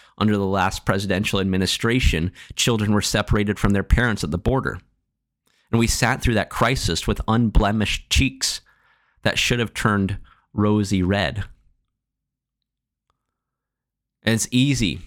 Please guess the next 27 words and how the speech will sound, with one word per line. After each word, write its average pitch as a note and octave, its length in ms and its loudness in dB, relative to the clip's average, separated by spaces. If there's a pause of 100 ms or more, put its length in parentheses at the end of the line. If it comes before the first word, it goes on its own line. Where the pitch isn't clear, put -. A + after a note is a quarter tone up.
(540)
It's A#2+ 160 0
easy C3+ 340 2
to A#2+ 80 0
believe A2 360 0
the G#2+ 100 -2
false G#2+ 380 -4
narratives F#2+ 640 0
about F2+ 400 0
immigrants G2 540 0
and F#2 100 2
the F2 40 0
poor F#2+ 280 2
today. F2+ 480 -2 (400)
Aren't G2+ 220 0
they G2 120 0
all F#2+ 240 -2
just G2+ 220 -2
smuggling G2+ 520 0
fentanyl G#2+ 800 0 (380)
into G#2 200 2
the F#2+ 100 -2
country? B2+ 580 0 (2000)
And A#2 160 4
Judah A2+ 460 2 (180)
believes A2+ 380 2
a A2 60 0
lie. G2 420 0